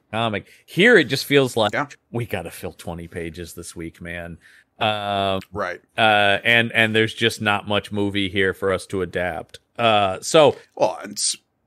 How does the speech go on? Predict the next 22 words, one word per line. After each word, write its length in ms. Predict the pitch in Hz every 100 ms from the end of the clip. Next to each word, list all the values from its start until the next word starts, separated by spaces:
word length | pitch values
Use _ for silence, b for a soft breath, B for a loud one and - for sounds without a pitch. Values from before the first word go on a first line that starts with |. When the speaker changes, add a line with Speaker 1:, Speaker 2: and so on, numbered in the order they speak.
| _ _ _ _ _ _ _ _
Speaker 2:
speaking 480 | - - 170 143 135
of, 220 | 127 120
we 120 | 127
get 240 | 120 123
a 300 | 123 113 110 104 B B
really 480 | - 110 156 160 147
superfluous 840 | 135 147 - 131 131 131 123 113 -
scene 580 | - 127 113 104 101 117 b b _
with 320 | 120 113 107 -
Vader 640 | 120 107 107 110 113 113
and 460 | 113 110 107 104 101
this, 560 | 101 107 101 - - - -
Speaker 1:
Who's 180 | 381
Speaker 2:
uh, 120 | - -
Speaker 1:
that 40 |
Speaker 2:
Imperial 400 | 359 - 127 107
Speaker 1:
guy? 120 | 104
Speaker 2:
officer, 360 | - - 104 -
again, 220 | - 151 156
dressed 260 | 185 180
in 80 | 220
green. 400 | 151 120 110 147